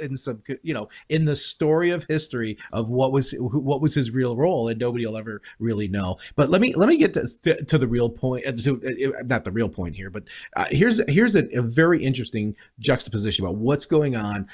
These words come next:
with the F B I and, and to some respects, the national law enforcement. And you kind of, you kind of alluded to this a bit, uh,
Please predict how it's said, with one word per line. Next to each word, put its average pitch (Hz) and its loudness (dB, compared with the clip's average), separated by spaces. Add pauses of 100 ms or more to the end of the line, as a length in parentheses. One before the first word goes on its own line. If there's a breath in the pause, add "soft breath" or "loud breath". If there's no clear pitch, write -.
(160 loud breath)
with 113 2 (100)
the 113 2
F 117 -4
B 113 2
I 104 -2
and, 120 -2
and 139 -4 (400)
to 156 -6
some 160 2
respects, 104 -2
the 101 -6
national 110 -4
law 95 -2
enforcement. 92 -8 (280 loud breath)
And 151 6
you 151 6
kind 202 4
of, 147 4
you 147 2
kind 180 2
of 139 4
alluded 135 4
to - -10
this 131 0
a 110 0
bit, 110 0 (520 soft breath)
uh, 104 -4